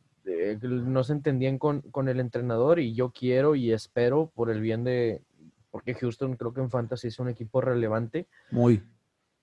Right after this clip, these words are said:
Speaker 1: Pues que tengan ese segundo aire, güey. Por ahí llega algún entrenador con ideas frescas, con alguna ofensiva un poquito menos predecible, güey, y ver, digo, no, no, yo no tiraría a mis jugadores de Houston hasta ver qué va a pasar.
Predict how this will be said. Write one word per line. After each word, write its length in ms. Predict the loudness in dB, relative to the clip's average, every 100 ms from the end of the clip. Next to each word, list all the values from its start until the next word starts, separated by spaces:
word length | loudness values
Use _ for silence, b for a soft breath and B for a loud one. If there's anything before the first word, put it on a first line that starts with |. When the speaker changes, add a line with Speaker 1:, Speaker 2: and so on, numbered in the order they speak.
| _ _ _ _ _ 0
Speaker 1:
Pues 160 | 0
que 80 | 0
tengan 380 | 4 6 8 4
ese 180 | 2 0
segundo 400 | 2 2 4 4
aire, 240 | 6 6
güey. 160 | 4 0
Por 240 | 2 4
ahí 800 | 4 2 2 2 2 2 0 0
llega 240 | 2 4
algún 240 | 4 2 0
entrenador 560 | 0 2 6 6 6
con 160 | 2 0
ideas 260 | 2 0 2
frescas, 720 | 2 2 0 0 2 2 -2
con 220 | -6 -2
alguna 320 | 0 0 0
ofensiva 760 | 0 -4 -2 0 4 6 6
un 180 | 2 -2
poquito 320 | -8 -10 -4
menos 260 | -2 -2 -4
predecible, 680 | -2 -2 -2 -4 -4 -2 0
güey, 240 | 0 0
y 180 | 0 0
ver, 300 | 2 0 0
digo, 220 | -2 0 2
no, 160 | 2
no, 240 | 2 0 2
yo 140 | 2
no 140 | 4
tiraría 260 | 4 6 6
a 60 | 4
mis 100 | 4
jugadores 340 | 6 6 6
de 80 | 2
Houston 520 | 0 -2 4 2 2 -2
hasta 380 | -2 -2 -4 -2
ver 240 | -2 -2
qué 160 | -4 -4
va 60 |
a 100 | -6
pasar. 280 | -10 -12 -14